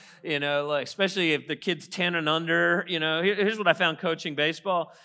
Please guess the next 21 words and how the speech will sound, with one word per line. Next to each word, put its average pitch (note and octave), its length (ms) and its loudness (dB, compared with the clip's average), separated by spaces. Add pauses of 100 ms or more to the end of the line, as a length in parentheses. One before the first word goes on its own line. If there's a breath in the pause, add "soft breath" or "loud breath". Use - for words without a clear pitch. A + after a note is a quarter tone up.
(240 loud breath)
At E3+ 200 0
under B3 360 4
ten, F#3+ 540 -2 (100)
every G3+ 360 2
ki-, - 240 -10
parent E3 460 -4
thinks D#3+ 220 -6
their D3 160 -6
kid D#3 360 -4
is C#3 140 -6
gonna C#3+ 220 -8
be C#3+ 140 -10
the C3+ 100 -8
next C3+ 300 -6
Major C#3 280 -6
League B2 220 -10
Baseball B2+ 360 -4
all-star, A2 640 -6 (100)
right? C#3+ 360 6
And D#3 260 2
then D#3+ 180 0